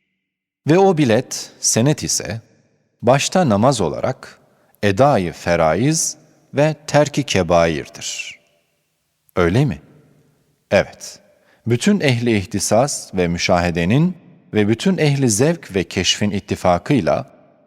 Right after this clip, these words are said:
o uzun ve karanlıklı ebedül abad yolunda zat ve zahire,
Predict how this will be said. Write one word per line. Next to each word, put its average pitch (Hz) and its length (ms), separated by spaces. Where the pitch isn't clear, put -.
o 151 200
uzun 123 400
ve 90 80
karanlıklı 92 880
ebedül 95 440
abad 92 480
yolunda 82 500
zat 123 560
ve 87 200
zahire, 87 680